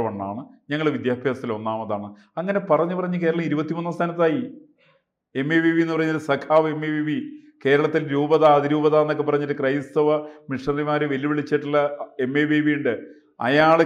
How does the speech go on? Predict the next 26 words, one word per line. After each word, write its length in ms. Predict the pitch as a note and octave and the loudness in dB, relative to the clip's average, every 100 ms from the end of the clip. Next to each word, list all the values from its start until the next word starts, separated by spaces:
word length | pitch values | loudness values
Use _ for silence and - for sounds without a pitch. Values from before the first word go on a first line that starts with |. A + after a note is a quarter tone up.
| D#3 | 6
കേരളത്തിൻ്റെ 420 | C#3+ D3+ D3+ D3+ | 4 4 0 -2
വിദ്യാഭ്യാസ 420 | C#3+ D3 D3 D3+ D3+ | 2 2 4 2 4
വകുപ്പ്, 240 | D3+ D3 D3+ C3+ | 2 2 0 2
വകുപ്പ് 300 | C#3+ C3+ C#3 | 0 0 -4
മന്ത്രിയാവുന്ന 400 | C#3+ C#3+ C#3+ C#3 C#3 | 0 0 0 -2 -8
സമയത്ത് 280 | C3+ C3 A#2 - - _ | -6 -2 -4 -6 -16 _
കേരളത്തിൻ്റെ 520 | B2+ C#3 C3 C#3+ D3 C#3 | -2 0 -2 -4 -6 -4
സ്ഥാനം 200 | C#3 C#3 | -2 -2
ഇരുപത്തൊന്നാം 420 | C3 C3+ C#3+ C#3+ C#3 | -2 -2 -2 -4 -2
സ്ഥാനമാണ്. 360 | C#3 C3 A2+ G2+ - _ - | -2 -2 -6 -10 -18 _ -2
അയാൾ 180 | B2+ D#3 D#3 D#3 - - _ D3+ | 2 6 6 4 -8 -20 _ -2
ഇറങ്ങുന്ന 300 | C3+ D3+ E3 D3 | 0 2 0 -2
സമയത്തേക്ക് 340 | D3 C3+ C3 C3+ | -4 -4 -4 -2
ഇരുപത്തിമൂന്നാം 460 | C#3+ D3 D3 D3 C#3+ | -2 -2 -4 -6 -4
സ്ഥാനമായി. 300 | B2 B2+ G#2 - | -2 0 -2 -8
ഇത് 80 | C#3+ C#3+ | -4 -2
ബേബി 160 | D3 D#3+ | 2 2
തന്നെ 140 | D#3+ D3+ | 0 0
നേരിട്ട് 240 | D3 C#3+ D3 | 0 0 -2
പറഞ്ഞാണല്ലോ, 480 | D3 D3+ D3 C#3 C3 - _ _ | -2 -2 -2 -4 -6 -12 _ _
ബേബി 160 | C#3 D#3 | 0 0
തന്നെ 140 | D#3+ D#3+ D#3 | 0 -4 -4
സമ്മതിച്ചാണല്ലോ. 600 | D3+ D3+ D#3 D3 C#3 C3 - _ _ D#3 | -4 0 0 0 -2 -4 -6 _ _ -4
ഈ 20 | D3+ | 2
ബേബിയെക്കാരനാണല്ലോ 800 | D3+ E3+ D#3 D#3+ D3+ D3+ D3 | 4 4 6 4 4 2 2
ആ 40 | C#3+ | 2